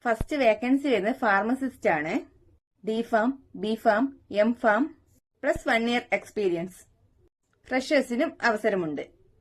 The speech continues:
അടുത്തത് ഇൻചാർജ് പർച്ചേസ് സ്റ്റോർ, ഫോർ ഇയർ എക്സ്പീരിയൻസ്, ഹെൽത്ത് കെയർ എക്സ്പീരിയൻസ് മാൻഡറ്ററി.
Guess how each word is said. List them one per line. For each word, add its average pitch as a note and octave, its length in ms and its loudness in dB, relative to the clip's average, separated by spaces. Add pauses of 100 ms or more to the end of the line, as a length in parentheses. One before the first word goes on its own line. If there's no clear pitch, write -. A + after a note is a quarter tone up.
(320)
അടുത്തത് B3+ 360 0 (240)
ഇൻചാർജ് C4+ 580 2
പർച്ചേസ് A#3 440 2 (120)
സ്റ്റോർ, A3+ 280 2 (840)
ഫോർ C4+ 300 2
ഇയർ D#4 120 6 (160)
എക്സ്പീരിയൻസ്, A3+ 600 -2 (280)
ഹെൽത്ത് A3+ 280 2 (100)
കെയർ C4+ 180 8 (180)
എക്സ്പീരിയൻസ് A#3 640 0
മാൻഡറ്ററി. B3 500 0